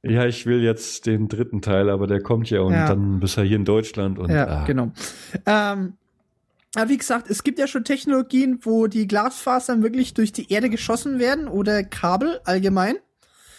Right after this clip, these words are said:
Speaker 2: Aber irgendwie wehren sich die ganzen, vor allem die Telekom, immer noch gegen diesen Breitbandausbau. Weil das Interessante ist, die bauen es da aus, wo es nicht gebraucht wird, nämlich in irgendwelchen großen Städten.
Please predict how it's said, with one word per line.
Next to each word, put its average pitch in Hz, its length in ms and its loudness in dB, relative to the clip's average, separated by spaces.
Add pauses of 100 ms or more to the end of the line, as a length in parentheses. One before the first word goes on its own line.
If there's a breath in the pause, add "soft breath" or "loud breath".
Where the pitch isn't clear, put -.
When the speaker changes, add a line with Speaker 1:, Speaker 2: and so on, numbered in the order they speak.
(1400 loud breath)
Speaker 2:
Aber 302 920 0 (140)
irgendwie 302 540 0
wehren 254 280 0
sich 277 260 -2
die 233 420 2
ganzen, 233 880 -2 (120)
vor - 180 -2
allem 220 140 0
die 190 100 -2
Telekom, 233 680 0
immer 226 160 2
noch 233 220 0 (160)
gegen 220 240 2
diesen 196 300 2
Breitbandausbau. 160 1040 0 (760 loud breath)
Weil 226 120 2
das 285 120 -4
Interessante 285 440 0
ist, 269 340 -2 (720 soft breath)
die 185 60 0
bauen 247 220 2
es - 140 -8
da 285 300 0
aus, 285 260 0
wo 208 60 2
es 208 120 2
nicht 180 180 0
gebraucht 220 400 0
wird, 190 120 0
nämlich 175 260 0
in 190 100 -2
irgendwelchen 277 480 0
großen 185 340 2
Städten. 175 540 -2